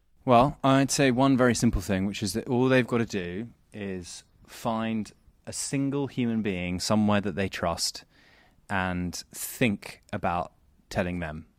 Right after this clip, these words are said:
at some point. I think that just start with the, with the, with the small things. You don't have to think about it as this great big, you know, mountaintop reveal.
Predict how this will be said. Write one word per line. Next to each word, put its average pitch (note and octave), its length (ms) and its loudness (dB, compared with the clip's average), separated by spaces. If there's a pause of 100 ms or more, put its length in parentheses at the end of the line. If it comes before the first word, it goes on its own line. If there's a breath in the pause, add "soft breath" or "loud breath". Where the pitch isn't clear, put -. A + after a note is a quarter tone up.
(140)
at G2+ 140 -6
some F#2 200 -2
point. E2+ 300 -10 (320)
I G#2+ 120 2
think - 320 -8
that G#2+ 220 0
just - 280 -2
start A#2 400 0
with G#2+ 160 -4
the, G2 180 -2 (140)
with F#2+ 220 -6
the, F2+ 360 -2 (760)
with F#2 80 -8
the F#2+ 100 -10
small G2 260 -2
things. D#2+ 440 -8
You F#2 40 -10
don't G2 180 -2
have F#2+ 120 -6
to - 80 -16
think F#2+ 160 -8
about F#2 200 -2
it F2+ 100 -2
as F2 120 -6
this F2+ 160 -8
great F2+ 380 -4
big, F2 220 -6 (180)
you F#2 80 -8
know, F2 140 -6
mountaintop F2+ 640 -6
reveal. E2+ 500 -8